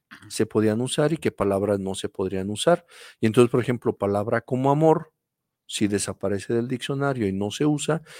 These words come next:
pues las personas tampoco entenderían ni qué es el amor, ni a qué se refiere el amor. Entonces, cuando dice el todes,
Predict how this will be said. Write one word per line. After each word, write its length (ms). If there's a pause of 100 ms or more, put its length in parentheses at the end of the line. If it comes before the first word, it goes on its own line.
(200)
pues 120
las 100
personas 460
tampoco 560
entenderían 800
ni 100
qué 120
es 140
el 100
amor, 260
ni 80
a 80
qué 140
se 100
refiere 360
el 100
amor. 320 (320)
Entonces, 280
cuando 320
dice 280
el 160
todes, 680